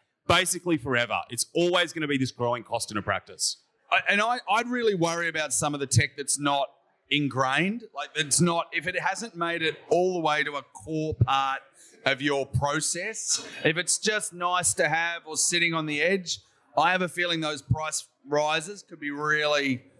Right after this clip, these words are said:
Speaker 1: They'll
Speaker 2: kind
Speaker 1: send
Speaker 2: of
Speaker 1: a
Speaker 2: decision
Speaker 1: yeah,
Speaker 2: making.
Speaker 1: they'll leave.
Speaker 2: You know, I think,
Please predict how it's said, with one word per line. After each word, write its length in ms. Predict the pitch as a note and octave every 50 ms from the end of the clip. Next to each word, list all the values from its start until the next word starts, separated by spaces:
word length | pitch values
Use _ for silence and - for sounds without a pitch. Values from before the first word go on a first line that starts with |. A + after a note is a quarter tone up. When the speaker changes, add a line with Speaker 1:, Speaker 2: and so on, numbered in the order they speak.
| _ _ -
Speaker 1:
They'll 120 | G#2+ G#2+
Speaker 2:
kind 140 | E3+ E3+ E3
Speaker 1:
send 140 | - C3+ A#2+
Speaker 2:
of 60 | A#2 A#2+
Speaker 1:
a 60 | A#2
Speaker 2:
decision 440 | G#2 - - F#3 F#3 E3 F#3 F#3+ F3+
Speaker 1:
yeah, 160 | E3+ E3 E3+ -
Speaker 2:
making. 360 | G#3 G3+ G3+ G3+ A3 B3 A#3+
Speaker 1:
they'll 140 | - G#2 G#2
leave. 320 | - - G#2+ - - -
Speaker 2:
You 120 | C#3 E3 F#3
know, 140 | F#3 F3+ F3
I 100 | F3 E3+
think, 420 | - G3 F#3+ F#3+ E3+ - - _